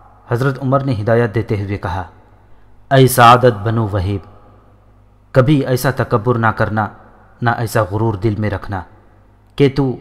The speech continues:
रसूलुल्लाह सल्लल्लाहु अलैहि वसल्लम का मामू और सहाबी है। जो कुछ है वो तू खुद है और तेरे अपने आमाल हैं। अल्लाह बुराई से बुराई को नहीं, नेकी से मिटाया करता है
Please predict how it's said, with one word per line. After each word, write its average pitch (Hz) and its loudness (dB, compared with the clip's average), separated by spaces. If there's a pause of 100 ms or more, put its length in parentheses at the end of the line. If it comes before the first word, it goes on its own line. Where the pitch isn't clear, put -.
(120)
रसूलुल्लाह 110 0
सल्लल्लाहु 104 -2
अलैहि 98 -6
वसल्लम 104 -4
का 92 -4 (520)
मामू 117 2
और 110 -6
सहाबी 104 -4
है। 87 -10 (1040)
जो 120 0
कुछ 123 -6
है 120 -2 (420)
वो 117 -4
तू 127 -6
खुद - -8
है 87 -8 (480)
और 120 -6
तेरे 110 -2
अपने 110 -8
आमाल 95 -2
हैं। 85 -12 (1040)
अल्लाह 127 2
बुराई 131 2
से 139 -4
बुराई 117 0
को 117 -6
नहीं, 104 -6 (120)
नेकी 113 -6
से 120 -6
मिटाया 101 -4
करता 95 -8
है 90 -10